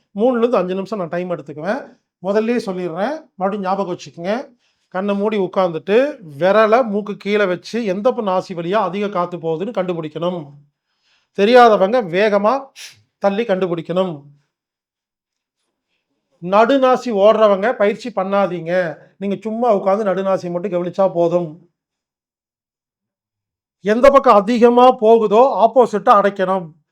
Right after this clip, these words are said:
எந்த விரல் வேணா வச்சு அடைச்சிக்கலாம். மூச்சு காத்த இழுக்கணும், கஷ்டப்பட்டு இழுக்கக்கூடாது, ரொம்ப நிரப்பக்கூடாது,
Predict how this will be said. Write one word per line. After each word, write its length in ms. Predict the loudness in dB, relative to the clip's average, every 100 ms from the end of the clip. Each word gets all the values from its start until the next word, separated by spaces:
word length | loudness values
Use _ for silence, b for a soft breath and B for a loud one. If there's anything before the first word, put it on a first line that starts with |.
| _
எந்த 380 | -2 -2 0 0
விரல் 280 | 2 2 2
வேணா 260 | 2 2 2
வச்சு 240 | 0 0
அடைச்சிக்கலாம். 720 | -2 -2 -6 -2 0 0 -4 _ _ _ _ _ _
மூச்சு 300 | -2 -2 0
காத்த 260 | 2 4 4
இழுக்கணும், 540 | 2 0 0 0 -2
கஷ்டப்பட்டு 800 | -2 -2 -2 -2 2 2 2 2
இழுக்கக்கூடாது, 600 | 2 2 4 4 4 0
ரொம்ப 440 | 0 -2 2 2
நிரப்பக்கூடாது, 800 | 4 0 0 2 4 4 2 0